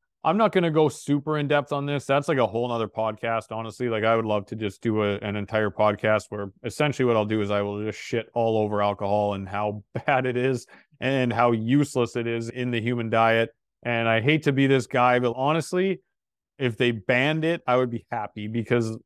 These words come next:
it's literally, to me, it's, like, the same as smoking. It provides nothing. It provides nothing but health issues, okay? There's no benefit. There's nothing good about it. So I'm not really so sure why it's even something that we keep in our society, like cigarettes, in my opinion. But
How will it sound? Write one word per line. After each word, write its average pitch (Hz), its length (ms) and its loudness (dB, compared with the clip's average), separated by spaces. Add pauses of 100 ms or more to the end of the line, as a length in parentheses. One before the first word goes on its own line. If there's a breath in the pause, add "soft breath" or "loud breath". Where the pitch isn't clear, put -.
it's 131 280 0
literally, 165 560 2
to 147 100 -4
me, 147 160 -2
it's, 139 100 -8
like, 131 120 0
the 120 60 -6
same 135 240 -6
as - 140 -12
smoking. 110 440 -8
It 107 140 -10
provides 139 420 2
nothing. 117 460 -2 (460)
It 127 80 0
provides 127 360 4
nothing 160 500 0
but 165 180 2
health 151 340 0
issues, 110 440 -6
okay? 127 320 2
There's 135 180 4
no 151 160 4
benefit. 151 600 0 (340)
There's 110 160 -8
nothing 151 300 0
good 165 140 2
about 160 360 4
it. 107 200 -2 (280)
So 135 200 2
I'm 135 120 2
not 156 320 2
really 147 320 2
so 139 340 -4
sure 131 320 -2
why 120 320 0
it's 120 220 -4
even 120 220 -8
something 117 340 -4
that 107 100 -6
we 107 140 -4
keep 123 340 -2 (140)
in 127 180 0
our 110 140 4
society, 107 540 0
like 110 180 -4
cigarettes, 104 480 -4
in 110 80 -14
my 107 140 -8
opinion. 107 420 -10
But 107 160 -4